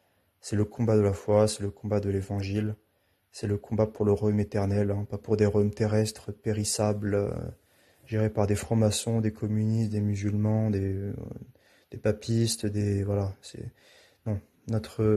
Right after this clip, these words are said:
patrie est au ciel. Voilà, il faut toujours garder ça à l'esprit. Et justement, toute cette confusion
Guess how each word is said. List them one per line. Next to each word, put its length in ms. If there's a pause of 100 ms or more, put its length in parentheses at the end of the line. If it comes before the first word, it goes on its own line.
(120)
patrie 300
est 140
au 40
ciel. 520 (760)
Voilà, 340
il 60
faut 180
toujours 400
garder 300
ça 160
à 20
l'esprit. 320
Et 120
justement, 460
toute 220
cette 220
confusion 680